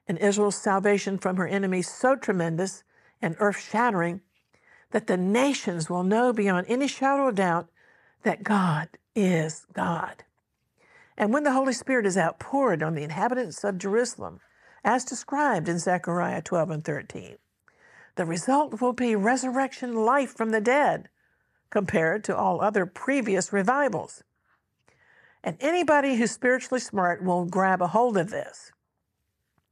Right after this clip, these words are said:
Presently, Israel is being pressed into a corner by God through war, and Israel is being perfected. She is progressively returning to God and being revived through hardship.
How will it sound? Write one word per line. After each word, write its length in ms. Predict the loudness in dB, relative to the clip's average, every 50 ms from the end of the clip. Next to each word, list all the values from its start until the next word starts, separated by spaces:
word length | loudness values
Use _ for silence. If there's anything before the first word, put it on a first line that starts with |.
| _ _ _ _
Presently, 600 | -4 0 2 2 2 2 2 0 0 0 0 2 2
Israel 300 | 2 2 2 0 0 0
is 100 | -2 -2
being 300 | -2 -4 -4 -4 -6 -10 -14 -20 _ _ _
pressed 500 | -16 -4 0 2 2 2 0 -4 -6 -4
into 260 | -4 -4 -2 -2 -2
a 60 | -2
corner 380 | -4 -6 -4 -4 -2 0 0 2
by 220 | 2 0 0 0
God 400 | 0 0 0 0 -2 -4 -6 -6 -10 _ -20 -20 -20 -20 _
through 220 | -4 -2 0 0 2
war, 560 | 2 2 2 2 2 0 0 -2 -4 -6 -10 _ _ _ _ _ _ _ _
and 140 | -6 -2 2
Israel 340 | 2 2 2 2 2 2 2
is 120 | 0 0
being 260 | 0 0 0 0 0
perfected. 640 | -2 -4 -4 0 2 0 0 0 -2 -4 -6 -6 -8 _ _ _ _ _ _ _ _ _ _ _ _ _ _ _ -20 _ _
She 220 | -6 -2 2 2
is 180 | 2 2 0 -2
progressively 760 | _ -8 -8 -6 -2 0 0 0 0 0 -2 -2 0 0 0
returning 520 | 0 -2 -4 -4 -4 -2 -2 -2 -2 -2
to 80 | -2 -2
God 360 | -2 -2 -2 0 0 0 2
and 160 | 2 0 2
being 220 | 2 0 0 0 0
revived 640 | 0 0 2 2 2 2 2 2 2 2 0 -2 -4
through 480 | -10 -12 -4 -2 0 0 0 0 -2 -6 -14 _ _ _
hardship. 760 | 0 2 2 2 2 -2 -6 -8 -4 -2 -2 -2 -4 -8